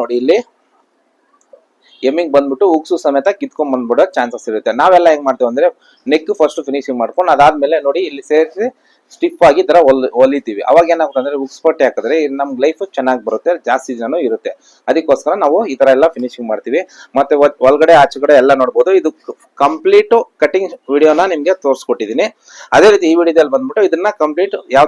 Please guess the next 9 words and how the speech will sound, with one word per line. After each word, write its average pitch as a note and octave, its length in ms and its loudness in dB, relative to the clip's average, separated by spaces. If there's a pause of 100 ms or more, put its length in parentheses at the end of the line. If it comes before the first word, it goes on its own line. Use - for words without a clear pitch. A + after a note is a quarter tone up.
ತರ D#3 180 2
ಹೊಲಿಬೇಕು, C#3 500 0 (420)
ನೆಕ್ C3+ 220 -6 (300)
ರಿಂಕಲ್ಸ್ D3+ 460 0
ಬರ್ದಿರಾ A#2+ 340 0
ನೋಡಿ, A#2+ 180 -2
ಎಲ್ಲಾದ್ರೂ B2+ 300 0
ರಿಂಕಲ್ಸ್ A#2+ 340 -4
ಬಂದಿದ್ಯೇನೋ A2+ 420 -10